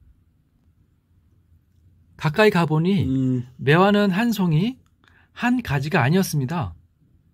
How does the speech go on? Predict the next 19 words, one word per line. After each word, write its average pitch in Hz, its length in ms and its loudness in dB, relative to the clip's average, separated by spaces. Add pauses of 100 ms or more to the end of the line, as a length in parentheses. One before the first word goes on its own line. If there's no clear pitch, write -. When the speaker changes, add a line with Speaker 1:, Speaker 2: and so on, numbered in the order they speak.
(720)
Speaker 1:
온 208 200 2
가지마다 170 640 0 (280)
활짝 - 560 -8
피어 254 180 -8
있었습니다. 131 680 -6 (1080)
고운 160 360 2
빛깔과 127 600 -4 (480)
향기로운 214 520 -2
꽃 214 180 -6
내음에 131 580 -2 (360)
취해 175 340 -2
어지러울 123 480 0 (100)
때 139 320 0
Speaker 2:
음. 131 60 -6 (680)
Speaker 1:
누가 139 220 0
할아버지를 196 500 0
불렀습니다. 131 680 -2
Speaker 2:
음. - 120 -20 (1000)
Speaker 1:
"어머, 180 400 2